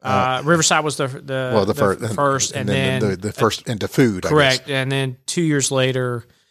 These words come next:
Speaker 1: was Honeymoon Bakery, and that came off of, I felt like there was a need for a, a bakery in Rome. My background was more in baking and pastry, uh, and so that was kind of an easy transition for me to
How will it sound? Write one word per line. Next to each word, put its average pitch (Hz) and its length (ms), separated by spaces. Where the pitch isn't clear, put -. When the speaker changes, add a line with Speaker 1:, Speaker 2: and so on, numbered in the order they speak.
Speaker 1:
was 127 220
Honeymoon 123 340
Bakery, 113 520
and 123 160
that 127 360
came 131 280
off 123 240
of, 117 200
I 107 120
felt 123 200
like 117 140
there 123 140
was 117 100
a 110 60
need 113 400
for 113 640
a, 113 240
a 117 60
bakery 117 420
in 113 100
Rome. 117 280
My 113 160
background 123 760
was 117 340
more 127 320
in 117 80
baking 113 360
and 107 80
pastry, 113 760
uh, 110 500
and 117 200
so 117 340
that 120 260
was 110 480
kind 127 160
of 117 60
an 110 100
easy 120 260
transition 113 640
for - 120
me 120 300
to 110 460